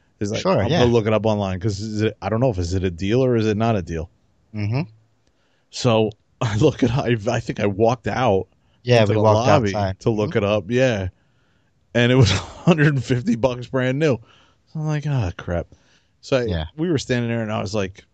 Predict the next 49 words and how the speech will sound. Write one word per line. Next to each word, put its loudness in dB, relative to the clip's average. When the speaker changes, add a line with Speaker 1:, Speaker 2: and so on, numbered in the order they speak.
Speaker 1:
"I'll -2
give -4
you 4
a 4
hundred -2
bucks." -4
And -6
he -2
was -6
like, -2
"No, 2
the -2
best -2
I 0
can -6
do 2
is -2
one -4
twenty-five." -2
And -8
I'm -8
like, -4
"Well, -6
you -2
know, 2
it's -6
used. 0
No, 0
Speaker 2:
Yeah. 0
Speaker 1:
no 2
receiver -2
in -2
it, 0
and -2
it's -4
used. -2
I'm -4
still -6
gonna -6
Speaker 2:
Yeah. -4
Speaker 1:
buy -2
a -2
receiver." -4
And, -10
ugh, 0
it's -16
just -6
like -4
that, -2